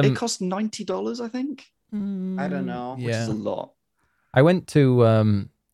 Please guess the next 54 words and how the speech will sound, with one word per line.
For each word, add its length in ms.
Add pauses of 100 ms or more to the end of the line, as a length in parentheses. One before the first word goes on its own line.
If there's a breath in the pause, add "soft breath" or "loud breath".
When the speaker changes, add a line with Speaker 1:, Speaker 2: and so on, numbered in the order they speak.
(120)
Speaker 2:
I 80
was, 180
uh, 80
when 160
I 60
was 100
in 80
Norway, 440
and 100
I 20
stayed 320
with 200
the 220
Norwegian 360
Thunder 220
Boys 360
for 80
their 160
stream. 380
The 80
guy, 400
the 100
main, 380
uh, 460
one 220
of 40
the 60
main 180
streamers, 360
he 120
had 340
one 160
of 60
those 160
pedal 280
things 300
as 100
well, 320 (120)
and, 120
like, 160
was 120
doing 240
it 80
with 260
games 400
and 100
things, 140
like 140
being 100
able 120
to 100
switch 320
weapons 440
with 160